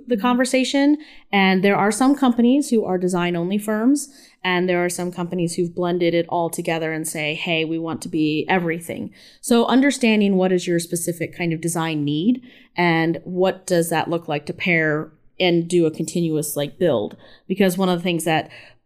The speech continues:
Speaker 1: both government needs to understand, as well as, you know, the digital transformation look, is that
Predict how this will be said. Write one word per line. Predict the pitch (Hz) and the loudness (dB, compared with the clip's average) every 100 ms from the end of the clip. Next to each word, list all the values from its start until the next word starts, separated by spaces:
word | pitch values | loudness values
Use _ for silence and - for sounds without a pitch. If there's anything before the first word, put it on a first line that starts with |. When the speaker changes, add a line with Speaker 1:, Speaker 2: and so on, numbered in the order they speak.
| _ - | _ 0
Speaker 1:
both | 233 240 | 2 2
government | 226 214 214 208 202 | 2 2 4 2 0
needs | 226 208 | -2 -2
to | 208 | -2
understand, | 202 190 190 185 180 180 | -2 -2 0 2 2 2
as | 170 | 0
well | 175 170 170 | 0 0 0
as, | 160 165 | -2 -4
you | 165 | -4
know, | 170 | -2
the | 170 | 0
digital | 175 180 | 0 -2
transformation | 175 165 156 160 165 - 180 | -2 -4 -4 -2 0 0 -2
look, | 170 165 | -4 -6
is | 160 | -4
that | 151 143 | -4 -4